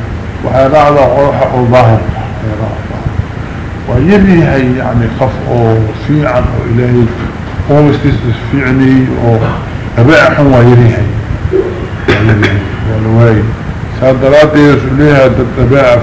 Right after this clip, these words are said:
فيعا واي. مركي حديث كا لما تيس بيها قيوري وحسليها. والله، فوالله ينقلاتي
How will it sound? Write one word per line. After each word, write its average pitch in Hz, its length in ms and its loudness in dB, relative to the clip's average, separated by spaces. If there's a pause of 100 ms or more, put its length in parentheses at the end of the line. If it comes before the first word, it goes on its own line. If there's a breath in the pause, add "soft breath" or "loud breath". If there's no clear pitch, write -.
فيعا 123 200 0
واي. 104 480 -2 (540)
مركي 123 280 -2
حديث 143 360 2 (160)
كا 135 400 4 (440)
لما 131 260 2 (200)
تيس 143 160 2 (160)
بيها 143 260 4
قيوري 123 680 2
وحسليها. 127 800 0 (800)
والله، 131 560 2 (100)
فوالله 143 580 2
ينقلاتي 147 1120 0